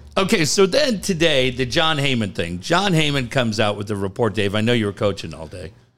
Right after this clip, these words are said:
So John Heyman comes out with a report this morning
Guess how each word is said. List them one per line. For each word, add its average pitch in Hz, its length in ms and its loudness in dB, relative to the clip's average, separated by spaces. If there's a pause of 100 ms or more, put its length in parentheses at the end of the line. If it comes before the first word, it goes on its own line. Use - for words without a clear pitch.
(400)
So - 100 -10
John 196 300 0
Heyman 160 320 2
comes 123 240 0
out 123 160 2
with 113 100 -4
a 117 80 0
report 110 420 -2
this 110 280 -4
morning 95 520 -2